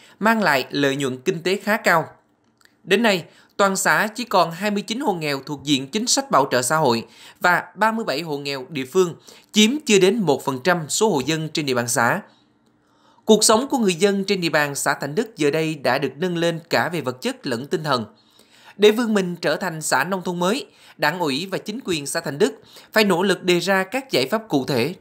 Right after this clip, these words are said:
trong quá trình thực hiện, nhất là công tác tuyên truyền, phát huy vai trò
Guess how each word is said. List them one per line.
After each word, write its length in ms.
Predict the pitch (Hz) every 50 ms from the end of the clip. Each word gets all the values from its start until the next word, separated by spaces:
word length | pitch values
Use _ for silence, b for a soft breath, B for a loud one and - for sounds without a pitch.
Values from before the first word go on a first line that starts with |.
| -
trong 120 | 190 170 143
quá 100 | - 120 -
trình 120 | 175 135
thực 140 | 120 127 -
hiện, 220 | 135 127 117 113 107 - b b b b b b b b b b b
nhất 300 | b 202 254 - - -
là 80 | 143 135
công 200 | - 180 175 170
tác 220 | - 220 - -
tuyên 140 | 208 190 180 180
truyền, 180 | 165 147 131 120 - b b b b b b b
phát 140 | - 269 269
huy 180 | 269 247 226 208
vai 180 | 202 208 196 190
trò 280 | 190 160 143 131 131